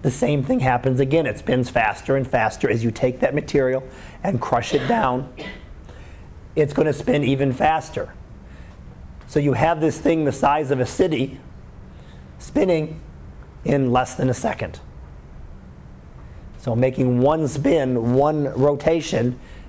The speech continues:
in less than a second. And in fact, some of them rotate three, four times a second. Some of them will rotate, we'll see that it'll rotate actually hundreds of times a second.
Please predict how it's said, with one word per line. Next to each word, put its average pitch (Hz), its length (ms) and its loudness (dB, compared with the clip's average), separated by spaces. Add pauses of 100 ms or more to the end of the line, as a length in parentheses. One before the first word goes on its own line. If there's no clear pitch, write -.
(160)
in 156 240 4
less 135 240 2
than 143 160 2
a 135 40 4
second. 247 400 0
And 123 100 2
in 117 80 2
fact, - 300 -2
some 143 200 2
of 147 80 4
them 139 160 2
rotate 135 520 2 (420)
three, 151 360 4
four 143 380 2
times 151 380 0
a - 60 2
second. 156 480 0 (1800)
Some 156 260 4
of 165 60 4
them 156 100 4
will 131 180 2
rotate, 135 520 4
we'll 135 120 4
see 143 220 2
that 143 60 4
it'll 135 180 4
rotate 135 340 2
actually 139 300 0
hundreds 160 400 2
of 98 100 -4
times 104 340 0
a 101 60 -4
second. - 460 -6